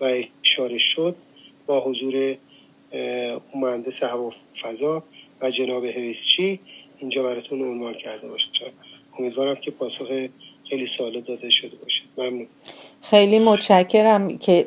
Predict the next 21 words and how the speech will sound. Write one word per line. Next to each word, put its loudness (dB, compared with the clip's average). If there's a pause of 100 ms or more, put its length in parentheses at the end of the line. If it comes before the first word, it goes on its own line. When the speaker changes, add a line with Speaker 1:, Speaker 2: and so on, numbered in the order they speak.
(100)
Speaker 2:
ببخشید 8
آقای 6
امینی، 2
مزدک 2
جان، 0
چشم 2
حتماً، -2 (400)
که 8
قباد 10
گرامی، 6
خیلی 4
متشکرم 6
از 4
توضیحات 4
کاملت 4 (400)
در 12
رابطه 6
با 4
صحبتی 8
که 4
کردی 8